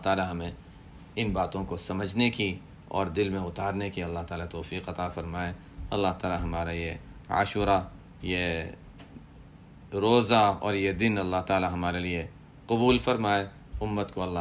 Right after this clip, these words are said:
تعالیٰ اس دن میں امت کے لیے غلبے کا اور اہل حق کے لیے اللہ تعالیٰ غلبے کا اور دین پر استقامت کا اللہ تعالیٰ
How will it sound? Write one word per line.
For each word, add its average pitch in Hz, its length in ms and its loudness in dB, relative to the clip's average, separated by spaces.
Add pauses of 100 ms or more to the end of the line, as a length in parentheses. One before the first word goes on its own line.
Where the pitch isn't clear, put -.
تعالیٰ 90 300 -2 (340)
اس 104 240 -4
دن 107 120 0
میں 95 340 -2
امت 98 320 -4
کے 95 100 -2
لیے 90 160 -2
غلبے 95 420 0
کا 92 280 0 (260)
اور 95 180 -2
اہل 98 160 0
حق 127 280 0
کے 113 80 0
لیے 98 120 2
اللہ 90 160 0
تعالیٰ 90 320 -2
غلبے 98 360 -2
کا 92 280 0 (380)
اور 98 480 4 (800)
دین 131 400 6
پر 117 180 0
استقامت 104 640 -2
کا 95 80 0
اللہ 92 140 -2 (100)
تعالیٰ 90 280 0